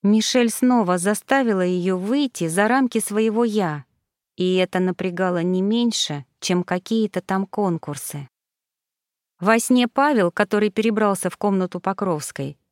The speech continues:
перекинул руку через Сашу и крепко прижал к себе, даже в ночных грезах не желая отпускать свою собственность. Девушка поморщилась от этих мыслей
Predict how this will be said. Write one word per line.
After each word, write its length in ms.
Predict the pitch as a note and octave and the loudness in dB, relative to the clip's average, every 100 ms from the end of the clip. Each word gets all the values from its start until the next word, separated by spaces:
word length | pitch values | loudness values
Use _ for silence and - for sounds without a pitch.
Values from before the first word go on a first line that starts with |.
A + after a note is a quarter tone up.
| _ | _
перекинул 580 | A#3 A#3+ A3+ C4+ C4 B3+ | 0 0 2 2 2 2
руку 240 | A#3+ - | 0 -4
через 320 | F#3 G#3 A3 | -4 -2 -2
Сашу 440 | - C#4 C#4+ - E3 | -2 -2 0 -2 -4
и 180 | - G3+ | -2 -4
крепко 420 | A#3+ C#4+ - A#3 | -2 -4 -2 -4
прижал 420 | A#3 A#3 A#3+ A#3 | -2 -2 0 -2
к 60 | - | -4
себе, 520 | - A#3+ G3+ D3+ C3+ _ _ - | -4 -2 -2 -4 -8 _ _ -4
даже 380 | E3+ G3 F#3 | 0 2 2
в 40 | F#3 | 0
ночных 460 | G#3 G#3 A3+ A#3 | -2 0 0 0
грезах 580 | G3+ A#3 A#3+ G#3 D3+ - | 0 0 0 0 -2 -2
не 120 | F3 | -2
желая 360 | F3+ F#3 F3+ E3+ | -2 0 0 -2
отпускать 500 | - F#3 - A3 G#3+ | -4 -10 -4 -4 -4
свою 260 | - G3 G3 | -6 -6 -4
собственность. 840 | - D3+ - D3 D3 C3+ - - _ _ _ _ _ _ _ _ - | -6 -6 -8 -10 -8 -10 -12 -20 _ _ _ _ _ _ _ _ -8
Девушка 540 | E3 G3+ G3+ - - | -2 0 0 -4 -4
поморщилась 720 | - A3 A3+ G3+ - D#3+ D3+ D#3 | 0 4 4 2 -2 -4 -4 -4
от 140 | D3+ | -4
этих 300 | D#3+ E3 - | -6 -6 -4
мыслей 580 | E3+ D3 - C3+ C#3 | -2 -2 -6 -8 -8